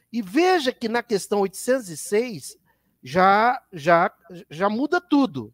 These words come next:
muda tudo, porque agora é desigualdade social, não é desigualdade da riqueza.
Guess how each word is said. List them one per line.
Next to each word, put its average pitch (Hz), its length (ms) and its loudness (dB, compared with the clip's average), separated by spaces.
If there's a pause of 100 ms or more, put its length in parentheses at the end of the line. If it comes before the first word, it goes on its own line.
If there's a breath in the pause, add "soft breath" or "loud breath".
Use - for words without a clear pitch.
(140)
muda 226 260 -6
tudo, 208 200 -6
porque 254 180 2
agora 233 540 6
é - 20 -6
desigualdade 254 640 -2
social, 190 680 0 (320 soft breath)
não 175 160 0
é 269 120 4
desigualdade 208 640 -2
da 160 100 -2
riqueza. 131 760 -8